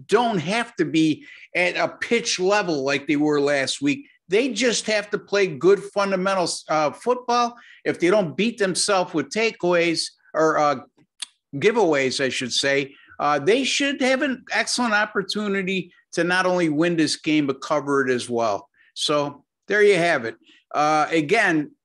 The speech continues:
we gotta see the, uh, line movement on this game as the week progresses. Don't forget, folks, we are taping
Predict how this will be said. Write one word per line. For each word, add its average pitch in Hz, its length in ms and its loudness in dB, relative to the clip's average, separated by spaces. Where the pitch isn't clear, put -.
we 143 260 0
gotta 170 220 2
see 170 340 0
the, 156 360 2
uh, 156 260 2
line 160 400 0
movement 170 340 2
on 170 180 0
this 165 220 -2
game 180 320 -2
as 127 160 -2
the 127 60 -4
week 151 280 0
progresses. 139 680 -2
Don't 151 220 -2
forget, 165 380 -4
folks, 165 400 -2
we 143 240 -2
are 165 260 0
taping 170 640 -2